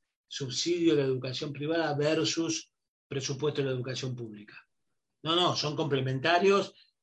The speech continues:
y con, recordá que el cincuenta por ciento de la matrícula privada y pública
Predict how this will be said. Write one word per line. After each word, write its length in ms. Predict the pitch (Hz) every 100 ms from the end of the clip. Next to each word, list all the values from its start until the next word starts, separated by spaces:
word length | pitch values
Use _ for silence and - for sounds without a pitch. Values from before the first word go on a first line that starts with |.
| -
y 120 | 139
con, 340 | 143 131 131
recordá 680 | 123 131 135 139 170 185 180 - _ _
que 200 | 139 131
el 360 | 131 127 127 127
cincuenta 460 | 139 135 180 165
por 120 | 151 139
ciento 200 | 170 160
de 60 |
la 60 | 151
matrícula 800 | 151 143 151 143 147 139 135 135
privada 300 | 127 143 160
y 80 | 151
pública 1000 | - 180 220 190 139 131 127 120 - -